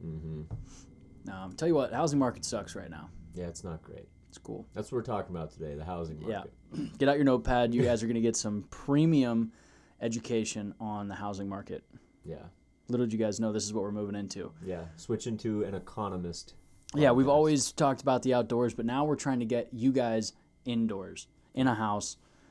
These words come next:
Speaker 1: Yeah, we wanna get you into your first home, or if you've already owned a home before, we wanna get you into a better home.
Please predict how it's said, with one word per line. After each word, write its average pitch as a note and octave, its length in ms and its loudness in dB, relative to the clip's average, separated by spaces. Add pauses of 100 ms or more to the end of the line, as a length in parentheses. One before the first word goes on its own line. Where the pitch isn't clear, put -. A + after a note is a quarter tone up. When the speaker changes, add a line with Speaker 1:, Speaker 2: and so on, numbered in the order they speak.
(140)
Speaker 1:
Yeah, D#2 120 -12
we D#2+ 120 -6
wanna G#2+ 200 -2
get G#2 160 -2
you A2 120 -2
into G#2+ 160 -2
your F2+ 100 -4
first A#2 400 -4
home, A#2 380 -4
or C3 420 2 (300)
if F2 180 -8
you've F#2 160 -6
already F#2 380 -4 (180)
owned G2+ 240 -4
a G#2+ 60 0
home G#2+ 180 -4
before, G#2+ 260 -6
we A2+ 100 -2
wanna B2 160 -2
get B2 200 -6
you D3 60 -10
into C#3+ 120 -6
a C#3 40 -8
better A#2+ 300 -2
home. E2 200 -10